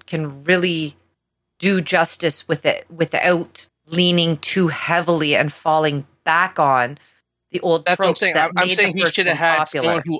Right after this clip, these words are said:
Speaker 2: else could have co-written it with him instead of him
Speaker 1: Yeah.
Speaker 2: just writing it.
Speaker 1: Yeah. Like Jon Favreau. Just,
Speaker 2: <laughs> Yeah.
Speaker 1: just give Jon Favreau
Speaker 2: I mean,
Speaker 1: everything.
Speaker 2: Favreau has Filoni. I mean, that's why that works.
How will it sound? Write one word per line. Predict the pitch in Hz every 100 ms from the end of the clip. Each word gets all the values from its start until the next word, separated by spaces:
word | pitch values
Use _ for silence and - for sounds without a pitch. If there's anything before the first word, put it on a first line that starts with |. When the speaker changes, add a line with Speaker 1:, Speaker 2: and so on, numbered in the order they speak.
| -
Speaker 2:
else | 143 147 - - _ _ _ _ _ _ -
could | 143
have | 131
co-written | 151 143 127
it | 113
with | 113 107
him | 107 -
instead | - 135
of |
him | 220
Speaker 1:
Yeah. | 233 202 185 180
Speaker 2:
just | 123
writing | 113
it. | 92 - _ _ _ _ _ _ _ _ _ _ -
Speaker 1:
Yeah. | 226 190 180 165 - - _ _ _ _ _ _ _ _ _ _ _ _ _ _ -
Like | 185
Jon | 160 165
Favreau. | 233 220 123 - _ _ _ _ _ - 196 -
Just, | 240
Speaker 2:
<laughs> | 160
Yeah. |
Speaker 1:
just | - 226
give | 262 190
Jon | 220 208
Favreau | 208 196
Speaker 2:
I |
mean, | 233 180
Speaker 1:
everything. | 160 180 151
Speaker 2:
Favreau | 240 269 269
has | 226 220
Filoni. | - 160 156 123 95 -
I |
mean, | 135 131
that's | 147 -
why | 147
that | 123 120
works. | 98 - -